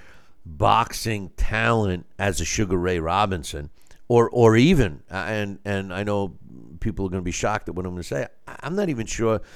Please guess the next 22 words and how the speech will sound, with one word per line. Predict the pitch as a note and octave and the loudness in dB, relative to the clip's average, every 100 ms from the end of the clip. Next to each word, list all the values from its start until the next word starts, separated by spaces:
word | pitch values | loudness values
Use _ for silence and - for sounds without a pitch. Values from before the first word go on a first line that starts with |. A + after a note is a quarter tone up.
| - - - | -18 -18 -4
you | A2+ | 0
know, | G#2+ G2 G2+ | 2 2 0
that | G2 G#2 | 0 0
you | G#2+ G#2 | 0 -2
could | G2+ - | -2 -2
put | B2 A2+ | -2 -2
him | G#2+ | -4
in | G2 | -6
the | F#2+ | -6
same, | - G#2+ G#2 G2+ F2+ - | -4 -4 -4 -6 -12 -6
uh, | G#2 F2+ D#2+ - | -2 0 -2 -6
conversation | - B2 G#2+ F2+ A2+ A#2+ G#2+ G#2+ F#2+ - - - - | -2 0 0 -2 -2 -2 -2 -4 -6 -10 -20 -14 -4
with | A2 | 0
Floyd | - G#2 G#2+ F#2 | 0 2 0 0
Mayweather. | G#2+ E3+ A2+ G2 | 0 0 0 0
Don't | G#3+ A#3+ | -2 0
get | D#4+ | 0
me | C#4 | 2
wrong | D#3+ C#3 | 4 4
about | A2+ G2+ | 4 2
Floyd | - G#2 F#2 | 0 0 0
Mayweather. | E2+ F2+ C#2+ | -2 -4 -6